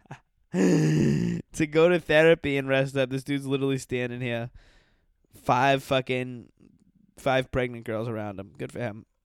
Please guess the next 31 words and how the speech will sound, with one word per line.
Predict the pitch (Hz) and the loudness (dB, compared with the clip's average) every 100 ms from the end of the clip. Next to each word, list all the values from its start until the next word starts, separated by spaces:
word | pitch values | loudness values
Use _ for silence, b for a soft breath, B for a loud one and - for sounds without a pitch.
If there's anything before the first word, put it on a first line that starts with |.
| _ _ _ _ _ _ _ b b b b b | _ _ _ _ _ _ _ b b b b b
Cannon, | - 170 170 | -4 -4 -4
a | 147 | -6
father | 156 160 151 | -4 -2 -4
at | 139 | -6
twelve, | - 143 143 139 | -6 -2 0 0
laughed | 127 135 139 - | 0 0 -2 -4
at | 135 - | -8 -8
Zeddy | - 123 135 143 156 156 | -18 -12 -8 -4 -4 -4
Will's | 131 135 135 131 120 | 0 0 0 -2 -8
manager. | 127 127 127 123 123 | -10 -8 -8 -10 -10
All | |
right, | 113 113 | -10 -12
what | |
is | 120 | -14
it? | 110 | -16
Just | 120 - | -16 -14
some | 120 | -14
fucking, | 117 120 123 117 120 _ _ _ _ _ _ _ _ _ _ _ _ _ _ _ _ _ _ - 50 - - - - | -10 -10 -10 -12 -16 _ _ _ _ _ _ _ _ _ _ _ _ _ _ _ _ _ _ -20 -20 -20 -20 -20 -20
it's | 135 | -18
just, | 147 - | -16 -10
he's | 165 - | -10 -6
probably | 190 175 | -6 -6
just | 139 | -10
fucking | - 147 147 | -10 -10 -8
around | 139 131 | -10 -8
on | 120 | -10
Instagram | 110 117 101 92 95 | -12 -16 -18 -20 -20
or | |
some | 110 65 | -20 -18
shit, | - - 85 | -16 -16 -14
right? | - 131 | -12 -12